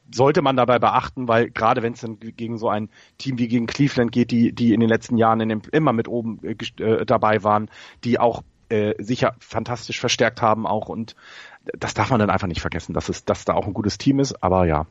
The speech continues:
ich, äh, enttäuschend ist es für die Playoffs dann absolut und ich würde auch jeden Red Sox-Fan verstehen, der darüber traurig ist,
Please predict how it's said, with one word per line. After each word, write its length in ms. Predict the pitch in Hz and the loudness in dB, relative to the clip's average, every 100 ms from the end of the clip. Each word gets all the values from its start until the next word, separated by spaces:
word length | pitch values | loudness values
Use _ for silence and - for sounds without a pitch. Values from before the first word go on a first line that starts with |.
| - | -6
ich, 140 | 82 - - | -6 -6 -6
äh, 120 | 92 - | -6 0
enttäuschend 460 | 123 120 202 202 | 2 4 4 4
ist 80 | 156 | 0
es 100 | 156 | 0
für 100 | 151 | 0
die 80 | 127 | -2
Playoffs 260 | - 131 | 0 0
dann 120 | - 110 | 0 -4
absolut 480 | 113 - 104 120 - - - | -4 -6 -12 -12 -14 -20 -12
und 60 | 113 | -6
ich 100 | 95 | 0
würde 240 | 117 139 | 2 2
auch 100 | 113 | 2
jeden 340 | 107 131 127 123 | -2 -4 -4 -2
Red 140 | 120 | -4
Sox-Fan 440 | - 117 - 113 110 | -4 -10 -6 -6 -4
verstehen, 360 | 110 - 123 | -6 -2 0
der 120 | 120 | 2
darüber 300 | 113 117 117 117 | 2 2 2 0
traurig 380 | 139 151 160 | 2 2 0
ist, 160 | 107 - | -6 -16